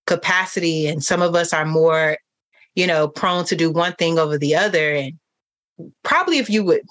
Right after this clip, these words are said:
trace it down the line, you probably had somebody in your family that was doing the very same thing. And so I say all that to say that, like,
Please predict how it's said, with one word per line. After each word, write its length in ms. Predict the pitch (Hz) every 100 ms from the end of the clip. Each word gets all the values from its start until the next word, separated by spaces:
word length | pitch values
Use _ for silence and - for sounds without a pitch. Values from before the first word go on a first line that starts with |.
| _ -
trace 340 | 208 226 -
it 240 | 185 -
down 540 | 151 147 151 180 226 233
the 120 | 175
line, 680 | 151 143 190 240 277 285 294 _ _ -
you 200 | 208 320
probably 320 | 311 311 294
had 440 | 254 233 185 -
somebody 480 | - 240 262 254 277
in 80 | 262
your 120 | 254
family 360 | 247 240 233 226
that 120 | 175
was 120 | 170
doing 240 | 165 160 147
the 180 | 139 131
very 420 | 156 175 180 180
same 440 | 170 - 156 156 147
thing. 420 | 143 120 - - _ - - - -
And 220 | 165 185
so 540 | - 202 175 170 160 160
I 120 | 160
say 240 | 156 240 254
all 180 | 240
that 260 | 208 180 160
to 120 | 180
say 300 | - 175 165
that, 320 | 160 156 143 156
like, 360 | 156 147 139